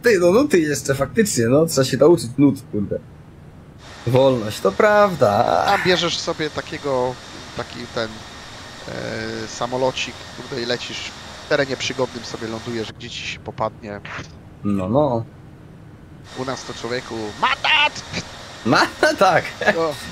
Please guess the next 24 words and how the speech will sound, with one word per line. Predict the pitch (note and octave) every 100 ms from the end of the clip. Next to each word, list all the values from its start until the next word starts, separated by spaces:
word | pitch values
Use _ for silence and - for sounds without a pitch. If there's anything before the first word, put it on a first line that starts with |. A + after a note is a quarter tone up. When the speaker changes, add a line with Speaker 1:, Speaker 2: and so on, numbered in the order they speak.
| D#3
Speaker 1:
Proszę | G3+ G#3+ G#3+
bardzo, | A3 F#3 A#2
jest | C3 F3
kabina, | - F3 F#3+ C3+
to | D3
jest | D3
nowe | F3+ A3
malowanie, | G3 F3 F#3+ F#3+
też | - F#3+ D#3+
dzisiaj | - D#3+
zostało | C3+ C3 E3 D3
wrzucone, | B2+ C3 D3+ A2+
jak, | A2+ - -
jak, | A#2 G#2+ -
jak | A#2+ A2+
wam | A#2
mówiłem | A#2+ A#2 C#3 A#2+ A2
na | A2
briefing | A#2+ C3+ B2+
roomie. | C3 A2 A#2+ - - - - - - -
Też | D3
zostało | D3 - C#3 C3
wrzucone | B2+ C3 B2+ A2 C3 E3 - - - - -
malowanko. | A#2+ A#2 A#2+ A#2+ A2 - B2